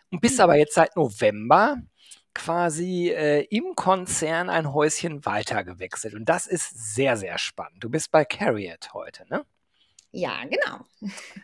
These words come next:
Speaker 1: Und dort Head of Recruiting und Employer Branding. Und ich mit meiner bescheidenen Meinung und meinem totalen Halbwissen, was die Automobilbranche angeht,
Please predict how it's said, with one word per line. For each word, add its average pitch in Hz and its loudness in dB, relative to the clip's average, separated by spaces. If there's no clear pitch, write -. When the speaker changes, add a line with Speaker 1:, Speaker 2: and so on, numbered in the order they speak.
Speaker 1:
Und 110 -2
dort 147 10
Head - 4
of 175 6
Recruiting 151 4
und 127 -4
Employer 123 2
Branding. 110 -6
Und 139 -10
ich - -2
mit 156 0
meiner 160 6
bescheidenen 175 6
Meinung 151 0
und 156 -6
meinem 139 4
totalen 170 0
Halbwissen, 131 2
was 127 -4
die - -2
Automobilbranche 117 -4
angeht, 113 -2